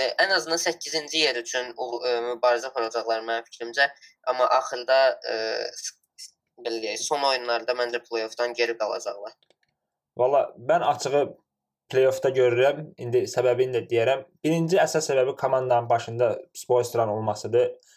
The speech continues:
Speaker 2: Mən, məsələn, Brad Stevens'la danışanda bunu demişdi ki, oyun içi hazır-, oyuna hazırlaşmaqdan və sairə, oyun içi hazırlığı da, oyun içi, oyunu oxuması da çox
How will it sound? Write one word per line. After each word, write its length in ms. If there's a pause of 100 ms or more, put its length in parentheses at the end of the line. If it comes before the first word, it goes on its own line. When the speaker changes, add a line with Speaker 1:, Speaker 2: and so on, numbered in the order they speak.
(140)
Speaker 2:
Mən, 320
məsələn, 280
Brad 180
Stevens'la 400
danışanda 380
bunu 200
demişdi 340
ki, 180
oyun 260
içi 200
hazır-, 440 (240)
oyuna 300
hazırlaşmaqdan 760
və 140
sairə, 320 (540)
oyun 260
içi 120
hazırlığı 640
da, 80
oyun 280
içi, 200
oyunu 320
oxuması 380
da 80
çox 160